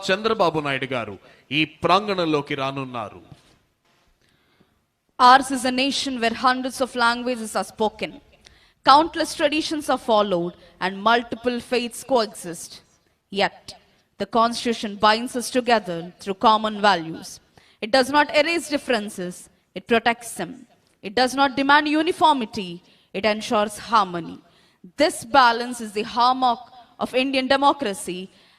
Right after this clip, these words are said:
Speaker 2: and the reason the republic has endured despite challenges,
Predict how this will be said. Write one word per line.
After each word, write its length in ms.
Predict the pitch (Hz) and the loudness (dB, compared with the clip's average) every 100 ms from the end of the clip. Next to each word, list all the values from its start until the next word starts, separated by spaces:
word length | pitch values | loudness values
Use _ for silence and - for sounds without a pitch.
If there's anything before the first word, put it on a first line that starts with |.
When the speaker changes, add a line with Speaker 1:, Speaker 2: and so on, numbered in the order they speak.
| _ | _
Speaker 2:
and 100 | 185 | -4
the 120 | 202 | -2
reason 400 | 214 262 254 277 | 0 -2 -2 -2
the 100 | 254 | 0
republic 480 | 254 247 262 277 269 | 0 2 0 0 -4
has 180 | 262 233 | -4 -2
endured 480 | 262 254 214 170 175 | -4 -2 0 0 -2
despite 380 | 190 - 196 190 | -8 -4 -4 -2
challenges, 720 | - 208 226 233 247 254 | 0 2 0 -4 -6 -6